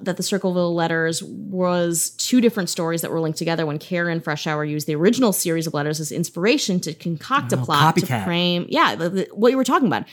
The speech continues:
Speaker 1: where it's like she can piggyback on this thing to get what she wanted, which seemed, ho-, honestly, it seems easy. She's like, "I'll just, I'll just keep writing letters," because there was nothing quite like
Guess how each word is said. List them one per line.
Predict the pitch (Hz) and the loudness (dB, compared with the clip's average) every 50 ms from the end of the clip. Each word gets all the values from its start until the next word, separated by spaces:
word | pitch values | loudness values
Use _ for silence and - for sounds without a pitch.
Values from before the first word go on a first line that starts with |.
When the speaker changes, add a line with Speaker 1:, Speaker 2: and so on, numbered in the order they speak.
| - _ | -14 _
Speaker 1:
where | - 240 | -2 0
it's | 233 | 0
like | 247 - | 0 0
she | - 285 | -2 0
can | 247 262 233 | 2 2 2
piggyback | - - 302 349 415 349 240 180 156 151 170 180 - | 2 2 0 2 4 4 4 6 4 4 2 0 0
on | - 180 170 | -2 0 0
this | 165 - - | 2 0 0
thing | - 277 277 247 190 175 170 180 - - - _ - | 0 2 2 4 4 2 2 -2 -4 -8 -16 _ -4
to | - 214 | -2 -2
get | 185 - 190 175 170 - - _ _ | 0 2 2 0 0 -2 -12 _ _
what | _ 180 170 | _ -6 -4
she | - - 175 | -4 -4 -4
wanted, | 151 139 - - 50 50 - - - - _ _ _ _ _ _ | -4 -4 -6 -8 -10 -14 -16 -18 -20 -20 _ _ _ _ _ _
which | - 262 240 - | 0 0 2 4
seemed, | - - 320 370 349 285 - - - _ - | 6 6 8 8 8 6 4 0 -8 _ -4
ho-, | - 311 392 392 - | 2 2 2 2 2
honestly, | 302 403 466 440 - 320 | 0 0 0 2 2 2
it | 247 214 | 2 2
seems | - 302 277 233 - | 4 2 2 2 2
easy. | - 240 349 - - - - - - - _ _ _ _ _ _ _ | 0 4 4 4 4 4 0 -8 -12 -16 _ _ _ _ _ _ _
She's | _ - 247 247 262 | _ -2 0 2 2
like, | 277 254 - | 2 0 0
"I'll | - 320 339 285 | 2 2 2 4
just, | 277 247 - - | 2 -2 -6 0
I'll | - 202 254 269 | 2 2 2 2
just | 311 - - | 2 -2 -2
keep | - 175 160 - | -2 -4 -4 -2
writing | - 98 - 82 69 | -6 -8 -8 -8 -10
letters," | 50 50 - - - - - - - - - _ _ _ _ _ | -10 -12 -12 -12 -12 -10 -8 -8 -8 -8 -12 _ _ _ _ _
because | 247 262 277 233 - _ - | 2 2 2 2 0 _ -2
there | 208 277 262 | 0 2 2
was | 269 220 | 4 6
nothing | 247 247 285 285 - 381 - | 6 4 4 2 -2 -6 -6
quite | - - - 190 190 208 196 - - | -8 -4 0 2 2 2 2 0 -2
like | 180 175 170 170 165 170 - - | -2 0 0 0 0 -2 -4 -12